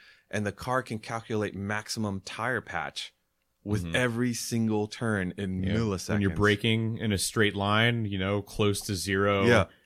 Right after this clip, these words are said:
Speaker 2: camber, and then as you're starting the turn, it might negative camber on the outside and
Speaker 1: Right.
Speaker 2: positive a little bit on the inside
Speaker 1: And then
Speaker 2: or
Speaker 1: if you,
Speaker 2: whatever it
Speaker 1: if
Speaker 2: might
Speaker 1: you,
Speaker 2: be.
Speaker 1: let's say you wanted your car to rotate more or turn in more,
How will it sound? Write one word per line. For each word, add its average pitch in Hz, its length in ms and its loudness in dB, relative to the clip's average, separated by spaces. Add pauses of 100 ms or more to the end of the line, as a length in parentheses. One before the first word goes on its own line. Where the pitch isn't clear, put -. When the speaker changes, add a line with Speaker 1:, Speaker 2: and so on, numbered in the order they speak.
Speaker 2:
camber, 107 600 4
and 101 120 2
then 101 160 2
as 101 160 0
you're 95 340 4
starting 101 360 2
the 95 60 -2
turn, 101 400 0
it 98 100 -6
might 92 320 -2 (760)
negative 104 500 2
camber 101 320 0
on 98 80 -2
the 95 160 0
outside 101 720 -2
and 87 260 -6
Speaker 1:
Right. 185 160 4
Speaker 2:
positive 104 300 2
a 101 60 0
little 98 240 0
bit 98 160 -2
on 92 100 -4
the 95 80 -2
inside 107 300 -2
Speaker 1:
And 139 80 4
then 143 120 6
Speaker 2:
or - 40 4
Speaker 1:
if 131 60 0
you, - 60 -2
Speaker 2:
whatever 127 180 2
it - 80 -2
Speaker 1:
if 120 80 0
Speaker 2:
might - 40 -4
Speaker 1:
you, 127 80 -4
Speaker 2:
be. - 60 -2
Speaker 1:
let's 123 200 0
say 139 100 4
you 120 180 2
wanted 104 420 0
your 104 100 -2
car 101 220 0
to 98 80 -2
rotate 101 480 -2
more 101 420 -2
or - 140 -4
turn 113 340 2
in 104 180 4
more, 101 420 0